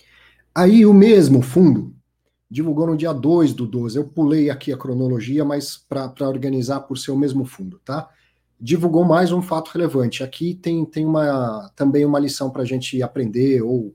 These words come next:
a, a aproveitar, quem já sabe, pra observar na prática, né?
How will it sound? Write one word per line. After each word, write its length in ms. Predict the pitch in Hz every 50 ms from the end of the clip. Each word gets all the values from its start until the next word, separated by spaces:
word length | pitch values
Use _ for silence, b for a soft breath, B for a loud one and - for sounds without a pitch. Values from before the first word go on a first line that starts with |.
| _ -
a, 160 | 104 104 - _
a 260 | - - 107 104 101 101
aproveitar, 640 | 95 - - 127 120 120 117 120 - 123 127 127 b b b b b -
quem 140 | - 127
já 140 | 120 131 120
sabe, 440 | - - - 127 123 135 135 131 127 - -
pra 120 | - 131
observar 440 | 135 127 127 - 131 120 113 123 131
na 100 | 127 120
prática, 500 | - - - 110 104 - - - - 92
né? 200 | 98 127 131